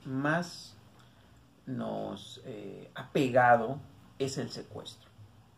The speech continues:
Porque, pues,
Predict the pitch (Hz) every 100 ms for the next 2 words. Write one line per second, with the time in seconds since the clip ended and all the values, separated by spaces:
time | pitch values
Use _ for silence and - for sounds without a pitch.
0 | - - - _ _ _ 151 139 - 143
1 | 131 131 127 123 120 - - - - -
2 | - - - - - - - _ - -
3 | - - - - 151 147 -